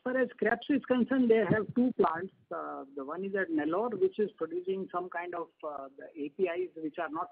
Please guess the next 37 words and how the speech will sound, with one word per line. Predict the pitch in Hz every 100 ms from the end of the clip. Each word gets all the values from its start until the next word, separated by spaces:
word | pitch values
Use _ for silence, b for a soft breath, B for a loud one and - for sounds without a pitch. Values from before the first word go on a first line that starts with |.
| 156
fermentation-based | 269 156 165 - 175 151 147 131
A | 127
P | 131
I. | 131 - _ _ _ _ _ 143
Another | 147 190 208
plant | 202 185 190 190
is | 185
at, | 185 175 - 156
uh, | 143 131
Vizag, | 139 151 175 240 190
which | 175
is | 196 185
a | 226 170
fermentation | 165 170 165 143 165
plant. | 139 123 - _ _ _ _ _ _ _ _
Uh, | 151 143 139 143 -
the, | 147 -
as | - -
far | 185
as, | 202 -
uh, |
the, | - - - - - - - - _ _ _ -
our, | 147 143
uh, | 139 127 - _ _ _ _ -
Nellore | 143 170 220 233
plant | 220 214 214
is | 220 208
concerned, | 202 196 214 254 269 220
uh, | 190 175 165
that | 165 202
has | 190
already | 175 180 190 220 -
come | 180 190
in | 180
the | 175
profits | 156 143 185 - -
now. | 147